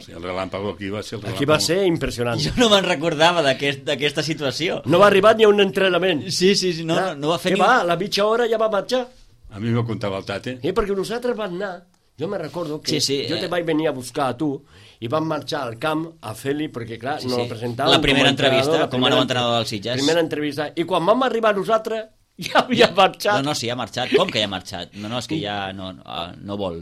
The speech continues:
Speaker 3: diu, ha plegat o
Speaker 2: Ha plegat,
Speaker 3: Sí, sí,
Speaker 2: sí.
Speaker 3: sí.
Speaker 2: No,
Speaker 3: Ha plegat
Speaker 2: no.
Speaker 3: abans de començar.
Speaker 2: Sí, sí.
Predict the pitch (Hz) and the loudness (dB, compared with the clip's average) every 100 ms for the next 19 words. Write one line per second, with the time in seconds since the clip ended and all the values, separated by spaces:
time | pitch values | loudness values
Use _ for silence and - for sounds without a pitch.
0 | 85 82 80 101 90 117 113 98 - 175 | -10 -10 -10 -10 -6 -4 -4 -4 -4 -2
1 | 165 165 151 123 104 101 143 98 131 147 | 0 0 -2 -6 -10 -6 -4 -6 -4 0
2 | 160 151 156 160 143 180 160 139 139 117 | 2 2 4 4 4 2 2 0 -4 -4
3 | 110 98 143 143 135 | -4 -4 -2 -2 -2